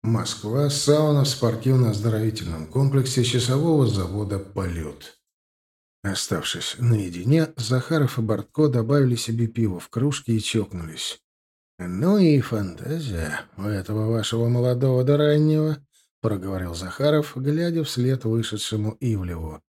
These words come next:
"Идеями прямо фонтанирует, сидишь и ошалеваешь,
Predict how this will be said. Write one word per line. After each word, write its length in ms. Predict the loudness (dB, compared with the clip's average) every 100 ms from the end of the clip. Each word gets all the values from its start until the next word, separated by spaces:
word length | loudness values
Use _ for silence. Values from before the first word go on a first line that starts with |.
| _ _ _ _ _ _ _
"Идеями 760 | -2 4 6 6 6 4 4 2
прямо 420 | 2 2 2 0
фонтанирует, 800 | 0 0 2 4 4 2 -2 -2
сидишь 480 | -2 0 0 0
и 20 | 0
ошалеваешь, 880 | 0 2 4 4 2 0 -4 -8